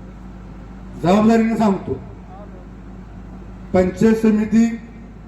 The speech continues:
जिल्हा परिषद, नगरपालिका, नगरपंचायत ह्याच्या निवडणुका सप्टेंबरमध्ये होणार आहेत. त्या निवडणुका झाल्यानंतर,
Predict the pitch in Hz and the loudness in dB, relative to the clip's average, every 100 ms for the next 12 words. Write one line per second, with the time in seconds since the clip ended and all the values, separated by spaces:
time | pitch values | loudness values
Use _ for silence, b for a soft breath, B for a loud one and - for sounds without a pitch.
0 | - - - - - - - - - - | -18 -18 -18 -18 -18 -18 -18 -18 -16 -2
1 | 180 196 214 226 214 - 226 226 - - | 2 4 4 4 4 4 4 2 -2 -16
2 | - - - - - - - - - - | -18 -18 -18 -18 -18 -18 -18 -18 -18 -18
3 | - - - 175 185 220 220 214 226 220 | -18 -12 -2 2 4 6 6 4 4 4
4 | 226 226 - - - - - - - - | 2 0 -4 -14 -18 -18 -18 -20 -18 -18
5 | - - - 165 185 220 220 208 196 226 | -18 -16 -4 0 4 4 6 4 4 4
6 | 240 240 - - - - - - - - | 2 0 -8 -16 -20 -20 -20 -20 -20 -12
7 | - 175 208 220 202 196 202 202 202 220 | -4 -2 2 4 8 8 6 0 -4 -4
8 | 208 - 202 196 202 196 202 202 170 185 | -4 -2 2 4 2 2 2 0 0 0
9 | 196 226 262 - - - - - - - | 0 0 -2 -8 -18 -18 -18 -18 -18 -18
10 | - - - - - - - - - 202 | -18 -18 -18 -18 -18 -18 -18 -18 -6 -2
11 | 233 214 202 208 202 202 208 190 196 202 | 0 4 6 6 4 2 2 4 4 4
12 | 196 190 214 214 | 2 2 2 2